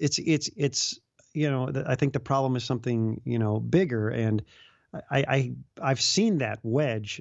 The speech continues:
that people have. Uh, I, I love this idea of forgiveness. And it's funny, I was having a conversation with, uh, my wife and, uh, her brother the other day. And, uh, we had noticed that there was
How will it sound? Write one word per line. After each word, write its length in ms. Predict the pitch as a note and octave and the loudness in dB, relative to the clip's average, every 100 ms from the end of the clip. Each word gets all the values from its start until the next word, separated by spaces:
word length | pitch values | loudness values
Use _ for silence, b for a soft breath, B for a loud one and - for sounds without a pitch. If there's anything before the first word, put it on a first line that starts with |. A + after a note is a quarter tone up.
| C3+ | -8
that 160 | A#2+ | -6
people 300 | A#2 A#2+ A#2 | -4 -4 -2
have. 600 | A2+ A2+ G#2+ G#2+ G2+ - _ _ _ _ _ | 0 2 2 0 -4 -14 _ _ _ _ _
Uh, 140 | - A#2 | -8 -2
I, 120 | B2 | 0
I 160 | B2 B2 | 2 2
love 320 | B2 D#3 D#3+ | 4 2 2
this 160 | D3 C3+ | 0 0
idea 380 | B2+ B2 B2 | 0 0 0
of 40 | A#2 | -2
forgiveness. 460 | A#2+ A#2 A#2+ A2+ | -2 0 0 0
And 100 | B2 | 0
it's 120 | A#2 - | -2 2
funny, 200 | C#3+ C3+ | 2 2
I 40 | |
was 120 | A2+ | 0
having 200 | B2 A2+ | -2 -2
a 60 | A2 | -2
conversation 640 | B2 A2 A2 A#2 G#2 A2 | -2 -2 0 0 2 0
with, 260 | G#2+ - - - | 0 -2 -12 -12
uh, 380 | C3 - C3+ B2 - | -12 -10 -8 -10 -4
my 260 | A2 G#2+ G2+ | 0 0 2
wife 420 | G#2+ A2 A2+ A#2 | 4 4 2 -2
and, 240 | A2+ A2+ - | -2 -4 -4
uh, 440 | A#2 A#2 D#3+ F3+ A2+ | -4 -4 -4 -2 2
her 140 | A#2 | 4
brother 300 | A2 B2+ A#2+ | 4 4 2
the 140 | A2+ | 0
other 160 | A2 G2 | 0 0
day. 280 | G#2 G2+ G#2 b b b b b b b b _ _ - | 0 -2 -4 b b b b b b b b _ _ -2
And, 320 | A#2 A2 G#2 | 2 2 2
uh, 60 | A2 | 2
we 120 | A#2 | 2
had 120 | A2+ | 4
noticed 380 | B2+ C3+ A#2 - | 2 2 -2 -4
that 120 | A2+ | -6
there 120 | A#2 | -2
was 280 | A2 G#2+ - | -2 -2 -6